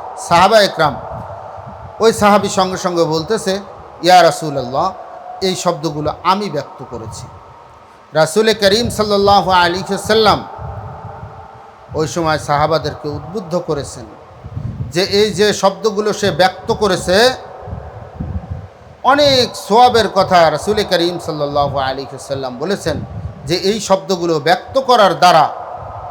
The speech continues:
আল্লাহ তাআলা তার উপর সন্তুষ্ট হয়েছেন। রব্বানা লাকাল হামদান কাসীরান তাইয়িবান মুবারাকান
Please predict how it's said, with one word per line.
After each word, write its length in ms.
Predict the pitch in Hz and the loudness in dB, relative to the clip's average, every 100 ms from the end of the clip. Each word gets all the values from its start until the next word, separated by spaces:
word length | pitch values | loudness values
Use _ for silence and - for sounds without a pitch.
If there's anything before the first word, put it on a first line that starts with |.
| - - - - - - - - - - | -14 -16 -16 -16 -16 -16 -16 -16 -16 -2
আল্লাহ 280 | 175 247 214 247 | 2 2 2 4
তাআলা 400 | 233 214 185 170 | 4 6 4 4
তার 180 | 180 170 | 4 2
উপর 220 | 160 165 | 2 -2
সন্তুষ্ট 520 | 151 170 170 170 - 151 | -4 -4 -6 -6 -6 -6
হয়েছেন। 440 | 139 139 - 107 - - - - - - - - - - - 131 | -6 -8 -10 -14 -14 -18 -18 -18 -20 -16 -12 -10 -12 -16 -14 -2
রব্বানা 760 | 151 175 170 196 190 180 170 | 4 4 2 0 4 4 4
লাকাল 420 | 165 165 165 160 151 | 4 2 2 2 -2
হামদান 500 | 214 220 208 190 175 170 | -4 -4 0 0 0 -2
কাসীরান 640 | 196 185 220 220 185 165 147 139 | -2 -2 -4 0 2 0 -2 -4
তাইয়িবান 560 | 185 175 175 170 151 143 | -4 -4 -8 -4 -2 -2
মুবারাকান 880 | 135 147 151 170 160 143 143 123 | -6 -2 4 4 4 0 -4 -8